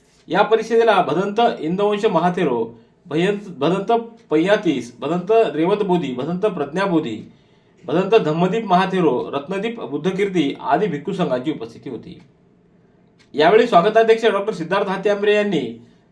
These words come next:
या ठिकाणी सातत्यानं धम्म परिषदेचं आयोजन केलं जात असून तथागत बुद्धांनी आपणाला अहिंसा व शांततेचा मार्ग दिलाय. डॉक्टर बाबासाहेबांनी धम्माची दीक्षा घेतली व त्याचं भारत बौद्धमय करण्याचं स्वप्न होतं.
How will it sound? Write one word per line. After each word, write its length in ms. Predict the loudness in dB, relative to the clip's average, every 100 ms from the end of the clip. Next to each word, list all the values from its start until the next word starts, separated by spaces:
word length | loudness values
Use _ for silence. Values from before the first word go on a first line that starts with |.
| _ _
या 180 | 0 2
ठिकाणी 300 | 2 2 2
सातत्यानं 560 | 2 -2 -2 0 2 2
धम्म 240 | 0 0 -2
परिषदेचं 440 | -4 -6 -4 0
आयोजन 340 | 2 2 0 -2
केलं 180 | -2
जात 180 | -2 -2
असून 340 | -2 -2 -2 -4
तथागत 400 | 0 2 2 0
बुद्धांनी 680 | -2 2 2 2 -4 -8 -16 _ _ -6
आपणाला 360 | -4 0 2
अहिंसा 400 | 4 2 0 0
व 100 | -2 0
शांततेचा 420 | -2 -2 -2 0
मार्ग 280 | 0 0 -2
दिलाय. 280 | -4 -6 -8 -16 _ _ _ -4
डॉक्टर 220 | -2 2
बाबासाहेबांनी 640 | 4 4 4 2 2 0
धम्माची 440 | 0 0 0 -2 -4
दीक्षा 360 | -6 0 2
घेतली 720 | 0 -2 -6 -4 -4 -4 -8 -20 _ -16
व 60 | -6
त्याचं 340 | -2 2 2
भारत 240 | 2 2 2 -2
बौद्धमय 440 | -2 0 0 2 0
करण्याचं 380 | 0 -2 -2 -2
स्वप्न 260 | -6 -2
होतं. 340 | -4 -4 -12